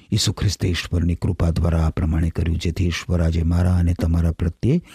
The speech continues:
કૃપાળુ બનીને તમારો અને મારો ઉદ્ધાર કરે, આપણા દુષ્કર્મોના બંધનોમાંથી, આપણા પાપોની શિક્ષામાંથી. તમે, મિત્ર, મારી સાથે સાથે રોમન લોકોને લખેલા પત્રના પાંચમા અધ્યાયની આઠમી કલમ જુઓ.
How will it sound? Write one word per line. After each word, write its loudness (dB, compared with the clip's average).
કૃપાળુ 0
બનીને 2
તમારો 2
અને 2
મારો 2
ઉદ્ધાર -2
કરે, -2
આપણા -2
દુષ્કર્મોના 0
બંધનોમાંથી, 0
આપણા -2
પાપોની -2
શિક્ષામાંથી. -2
તમે, 2
મિત્ર, 0
મારી 0
સાથે 0
સાથે -2
રોમન 0
લોકોને 0
લખેલા 0
પત્રના -2
પાંચમા 0
અધ્યાયની 0
આઠમી 2
કલમ 0
જુઓ. -2